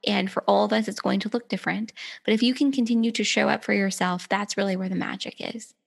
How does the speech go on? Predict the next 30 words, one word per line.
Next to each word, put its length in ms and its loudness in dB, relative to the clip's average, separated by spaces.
Absolutely. 760 -2
Oh, 260 4
I 100 4
love 320 0
this. 340 0
I 60 4
love 160 4
this. 140 2
Okay, 200 4
Helen, 380 4
tell 240 4
everybody 720 4
that's 280 2
listening 540 2
where 220 4
they 140 2
can 220 -2
find 500 4
you, 340 4
connect, 680 0
learn 260 6
more. 340 6
And 160 4
then 80 4
I 60 6
know 140 6
you're 120 4
also 380 2
offering, 720 2
um, 640 2